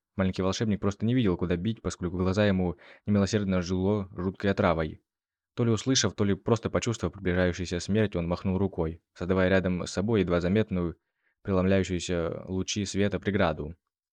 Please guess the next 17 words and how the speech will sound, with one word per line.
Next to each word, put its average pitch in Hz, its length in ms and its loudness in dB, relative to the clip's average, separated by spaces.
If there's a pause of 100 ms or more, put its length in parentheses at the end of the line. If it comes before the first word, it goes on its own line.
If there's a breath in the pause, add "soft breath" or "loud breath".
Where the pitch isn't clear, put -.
(200)
Но 101 180 4
паук 117 340 4
вместо 95 220 0
лобового 107 420 4
удара 92 240 4
головой 101 460 2
по - 200 -2
защитной 95 340 0
магии 90 580 -2 (420)
изящно 104 400 4
обошел 92 320 4
препятствие 95 520 -2
и - 20 2
атаковал 92 400 0
гоблина 92 340 2
с - 100 -8
тыла. 85 400 0